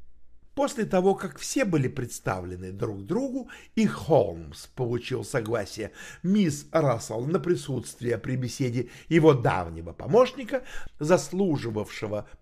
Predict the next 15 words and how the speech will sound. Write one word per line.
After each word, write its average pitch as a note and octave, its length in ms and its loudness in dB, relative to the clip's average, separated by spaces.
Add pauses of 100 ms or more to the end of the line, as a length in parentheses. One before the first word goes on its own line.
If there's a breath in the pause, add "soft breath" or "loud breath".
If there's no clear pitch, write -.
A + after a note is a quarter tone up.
полного G2 640 8
доверия, B2 720 -2 (240 loud breath)
речь A3+ 340 0
шла C3+ 400 -6
обо D#3+ 220 -2
мне, - 280 -10 (360 loud breath)
мистер D3+ 640 0 (100)
Лоусон G#3+ 800 -2 (320)
начал A#3+ 500 -4
беседу F#3+ 640 -2 (300 loud breath)
с - 100 -14
короткого D3 680 -4
вступления. - 720 -14 (1160)
«Мисс G3+ 400 2
Рассел A3+ 640 4